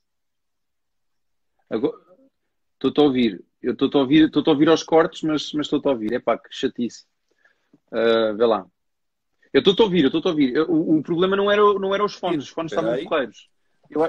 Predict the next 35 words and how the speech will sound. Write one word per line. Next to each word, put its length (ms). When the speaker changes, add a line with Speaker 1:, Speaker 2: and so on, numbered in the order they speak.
Speaker 1:
eu 160
acho, 260
eu 260
acho 120
Speaker 2:
Olha, 220
Speaker 1:
que 80
era 140
mesmo, 680
era, 180
devia 280
de 60
ser 160
Speaker 2:
tu, 0
tu, 80
Speaker 1:
internet 340
ou 100
Speaker 2:
sabes 40
o 40
que 60
Speaker 1:
sinal. 120
Speaker 2:
é 40
que 60
aconteceu? 460
Acho 220
que 60
fiquei 240
Speaker 1:
Hum. 40
Speaker 2:
sem, 300
fiquei 180
sem 160
bateria 400
dos 160
fones. 200
É, 320
Speaker 1:
Hum. 240